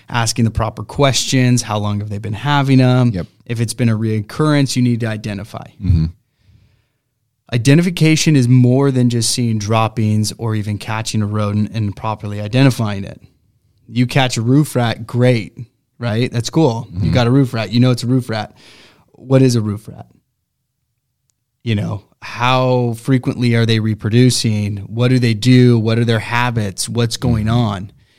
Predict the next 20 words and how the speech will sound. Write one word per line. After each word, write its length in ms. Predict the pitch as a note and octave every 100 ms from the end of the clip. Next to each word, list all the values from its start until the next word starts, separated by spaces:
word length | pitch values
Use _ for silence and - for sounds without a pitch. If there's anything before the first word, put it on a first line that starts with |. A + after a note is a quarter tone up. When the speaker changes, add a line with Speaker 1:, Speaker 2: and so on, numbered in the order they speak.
| _ _ _ _ _ -
Speaker 1:
If 160 | G#2
you 160 | A#2+ F#3
know 160 | F3 D3+
nothing 600 | B2 B2 C3 C#3 D3+ C#3
about 300 | B2 B2 -
rodents, 800 | A2 A2+ A#2+ C#3+ C#3+ - - - _ _ _ _ _ _ _ _ _ _ _
even 260 | C#3 D3+ E3+
if 140 | D#3 C#3
you 100 | A#2+
caught 440 | - C3 C3 -
a 40 |
roof 320 | A#2+ B2+ B2 B2+
rat 180 | B2+ -
and 100 | A#2
you 80 |
can 140 | A#2 A#2
identify 580 | G#2+ G#2+ A2+ A#2+ B2 A#2
a 80 |
roof 300 | A2+ A#2 A2+
rat, 320 | A#2+ A#2 B2